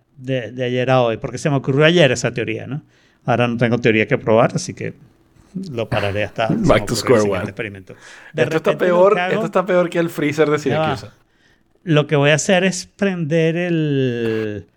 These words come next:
Speaker 1: la otra rutina, que lo prende el lunes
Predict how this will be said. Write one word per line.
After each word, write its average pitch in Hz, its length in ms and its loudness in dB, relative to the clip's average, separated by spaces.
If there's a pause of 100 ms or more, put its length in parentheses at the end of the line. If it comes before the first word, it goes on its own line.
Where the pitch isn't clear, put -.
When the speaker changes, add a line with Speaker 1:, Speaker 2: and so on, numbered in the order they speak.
(120)
Speaker 1:
la 123 200 2
otra 170 260 2
rutina, 120 560 -2
que 135 100 -4
lo 113 160 -2
prende 117 280 -2
el 135 160 6
lunes 147 560 0